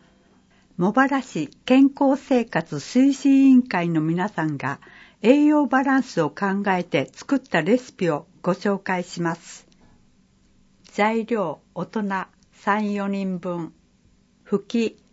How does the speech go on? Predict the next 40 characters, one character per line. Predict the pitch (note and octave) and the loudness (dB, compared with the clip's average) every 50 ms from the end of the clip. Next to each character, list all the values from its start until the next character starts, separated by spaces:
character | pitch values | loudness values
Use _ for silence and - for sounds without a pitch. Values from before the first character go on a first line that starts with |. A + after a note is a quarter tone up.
| _ _ - | _ _ -4
五、 | F#3 F#3 | -2 -2
六 | F#3+ A3+ A3+ A3+ - _ _ | 0 0 -2 -4 -6 _ _
本、 | - G#3 G3 F#3+ - - _ _ _ _ _ _ _ | -4 -2 -2 -4 -6 -10 _ _ _ _ _ _ _
み | - F3+ F#3+ G#3 G#3 | -4 -2 0 0 2
り | A3+ A#3+ A#3+ A#3 | 2 2 2 2
ん | A3+ - - _ _ _ | 0 -4 -8 _ _ _
大 | - G3+ A3+ A#3 | 0 0 0 0
さ | A3+ - A#3+ G#3+ G#3 | -2 -2 -4 -4 -4
じ | - A3 | -2 -2
二、 | G#3 G3+ G#3+ G#3+ G#3+ - - _ _ _ _ _ _ _ | -2 0 0 -2 -4 -6 -8 _ _ _ _ _ _ _
砂 | _ - - G#3+ G#3+ | _ -4 -4 -4 -2
糖 | G#3+ - C#4 B3 G3 C#3+ - - _ | -2 -2 0 0 0 -2 -4 -8 _
小 | - F#3 | -10 -4
さ | - - A3 G3+ | -2 -2 -2 -2
じ | F#3 G3 G3+ F#3 | -2 -2 -4 -4
一、 | E3+ - - - G3 F#3 - - _ _ _ _ _ _ | -6 -6 -4 -2 -2 -2 -2 -6 _ _ _ _ _ _
醤 | _ - - B3+ B3+ B3 A#3+ | _ -4 0 2 2 2 2
油 | A#3 A#3 A3+ A3 A3 - - _ _ | 0 0 0 -2 -2 -4 -8 _ _
小 | - - | -10 -10
さ | G3 - A#3 G#3+ G3 | -4 -2 -2 -2 0
じ | F#3+ G#3 G3+ | 0 -2 -2
一、 | F#3+ - _ - G3+ G3 F#3 - - _ _ - _ _ _ _ _ _ | -2 -4 _ -6 -4 -4 -4 -6 -8 _ _ -20 _ _ _ _ _ _
だ | - F3+ G3+ | -4 -4 -4
し | - - B3+ B3+ - | 0 0 0 0 2
汁 | - C#4+ A#3+ A3+ E3 - - _ _ _ _ - - | 0 0 2 0 0 -2 -6 _ _ _ _ -8 -6
二 | E3+ F3 E3+ | -6 -6 -4
カ | - G3+ G3 | -4 -4 -6
ッ | F#3+ - _ _ - | -6 -8 _ _ -10
プ、 | E3 D3 - - _ _ _ _ _ _ _ _ _ - - - | -10 -10 -10 -12 _ _ _ _ _ _ _ _ _ -18 -10 -4
塩 | - A3+ A#3 A#3 A3 - _ _ _ | -2 -2 0 -2 -4 -6 _ _ _
少 | - - - - A#3 G#3 G#3+ | -20 -6 -2 -2 0 0 -2
々、 | G#3+ - - D3 A2+ - - _ _ _ _ _ _ _ _ _ _ _ - | -4 -6 -8 -8 -8 -8 -10 _ _ _ _ _ _ _ _ _ _ _ -4
乾 | - B3 C4 C4+ | 0 0 2 0
燥 | B3+ - C#4 B3+ B3+ C4 | 0 0 0 0 0 0
唐 | B3+ B3+ C#4 B3+ A#3 A#3 | -2 -2 -2 -2 -2 -2
辛 | G#3 A#3 A3 G3+ F#3+ E3+ | -2 -2 -2 -2 -4 -6
子、 | - - - D#3 C#3 - _ _ _ _ _ _ _ | -8 -10 -10 -10 -10 -10 _ _ _ _ _ _ _
輪 | E3+ F3 F3+ F3+ | -4 -4 -2 -2
切 | F3 F#3+ F#3+ F#3+ | -4 -6 -6 -6
り、 | F3+ F#3+ F#3+ F3+ - - | -6 -6 -6 -6 -8 -12